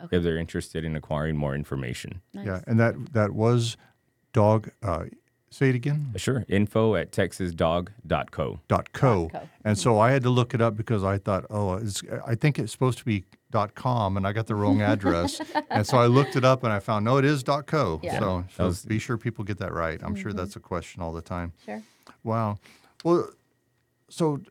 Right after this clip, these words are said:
Speaker 3: walk me through it. So you, you, you sold Bar America, and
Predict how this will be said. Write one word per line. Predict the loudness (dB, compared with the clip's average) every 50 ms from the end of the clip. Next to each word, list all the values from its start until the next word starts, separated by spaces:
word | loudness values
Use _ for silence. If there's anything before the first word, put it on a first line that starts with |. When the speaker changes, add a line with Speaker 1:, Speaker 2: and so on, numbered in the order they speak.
| -20 _ _
Speaker 3:
walk | -2 0 2 2 2 2
me | 0 0
through | 0 2 0 0 0
it. | 0 0
So | 0 0 2
you, | 2 2 2 0
you, | 0 0 2 2 2
you | 0 0 -2 -2 -2
sold | 0 2 2 4 4 2 0 -2
Bar | -2 0 0 2 2
America, | 0 0 0 0 -2 -2 -2 -4 -4 -4 -6 -10 _ _ _ _ _ _ _ _ _ 0
and | 2 2 4 4 4 2 2 2 2 0 0 0 0 0 0 -2 -4 -6